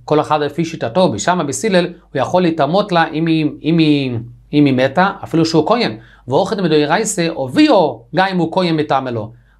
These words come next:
אבל הבעל לא, הוא מדרבנן מטעם לו בעל, שהוא לא בעלה בכלל מדאורייתא. אז רואים שיש כוח בית חכמים. עונה הגמרא, משום דאב ולא מס מצווה.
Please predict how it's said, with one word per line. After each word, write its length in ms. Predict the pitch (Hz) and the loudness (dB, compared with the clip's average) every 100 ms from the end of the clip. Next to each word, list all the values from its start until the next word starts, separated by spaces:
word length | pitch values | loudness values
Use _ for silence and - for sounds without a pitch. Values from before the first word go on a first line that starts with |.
| - | -4
אבל 260 | 113 117 117 | 0 2 2
הבעל 360 | 110 143 156 | 4 2 2
לא, 300 | 208 233 - - - | 2 0 -4 -18 -4
הוא 100 | 175 | 0
מדרבנן 440 | 151 117 117 175 | 2 0 0 0
מטעם 300 | 139 117 170 | -2 0 0
לו 160 | 180 120 | 0 0
בעל, 340 | 131 214 180 | 0 0 -2
שהוא 160 | - 143 | -2 0
לא 100 | 143 | 2
בעלה 300 | 151 135 143 | 2 2 0
בכלל 500 | 131 131 147 160 - - - | -2 -2 0 0 -2 -12 -4
מדאורייתא. 560 | 165 120 101 120 - 190 87 - _ _ _ _ _ 123 | 0 0 0 -2 0 -2 -4 -14 _ _ _ _ _ -4
אז 200 | 110 107 | -2 0
רואים 280 | 131 233 | 0 0
שיש 180 | 143 117 | -2 -4
כוח 140 | 135 143 | 0 0
בית 140 | 165 | 0
חכמים. 600 | 175 175 180 220 - - _ _ | -2 0 0 -2 -8 -18 _ _
עונה 280 | 160 147 151 | -2 2 2
הגמרא, 360 | 170 160 151 190 | 2 0 0 0
משום 240 | 185 160 | -2 0
דאב 240 | 139 185 185 | 2 2 4
ולא 200 | 165 156 | 4 2
מס 280 | 165 - | -2 -2
מצווה. 340 | 147 185 139 | -2 -2 -4